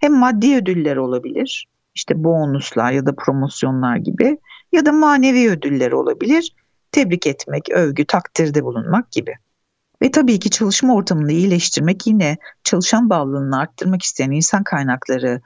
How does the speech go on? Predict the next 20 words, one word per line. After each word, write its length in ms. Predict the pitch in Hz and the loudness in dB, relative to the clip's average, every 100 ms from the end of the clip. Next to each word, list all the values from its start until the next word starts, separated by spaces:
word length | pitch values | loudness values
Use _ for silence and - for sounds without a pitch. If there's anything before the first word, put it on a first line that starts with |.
| _ - | _ 0
müdürünün 640 | 214 165 156 131 147 262 | 0 2 2 2 2 0
temel 400 | 247 190 170 170 165 _ | 2 0 2 0 -4 _
stratejisi 920 | - - - 170 175 165 156 - 180 156 | -8 -6 -4 -2 -2 -2 -4 -4 -2 0
içerisinde 640 | 135 - 127 - 175 247 | 0 -2 -2 -2 0 2
yer 180 | 233 165 | 2 2
alması 440 | 127 123 - - | -2 -4 -6 -2
lazım. 380 | 131 113 - - | 0 0 -2 -2
Yani 400 | 165 151 156 143 - _ _ | 0 2 0 -2 -8 _ _
çalışanlar 560 | - 202 - 208 208 214 | -2 0 0 2 2 2
artık 520 | 196 202 - 196 - _ _ - | 2 0 -2 -6 -6 _ _ -2
rahatlıkları, 720 | 180 175 175 160 151 160 151 | 0 0 -2 -4 -2 0 0
güvenli 600 | 160 151 147 151 165 175 | 0 0 0 0 2 2
ve 120 | 160 | 0
keyifli 420 | 160 165 160 180 | 0 0 0 0
bir 80 | 170 | 0
çalışma 520 | - 170 156 - 170 | 0 0 0 0 2
ortamını 920 | 156 156 170 147 139 151 - - 180 196 | 2 0 0 0 0 -4 -10 -4 -2 0
çok 200 | 226 185 | 0 2
önemsiyorlar. 1000 | 165 127 135 - 123 107 107 139 - - _ | 2 0 0 -2 -2 -2 -4 -4 -6 -6 _
Çalışan 580 | - 165 165 - 202 185 | -4 -4 -2 0 0 -2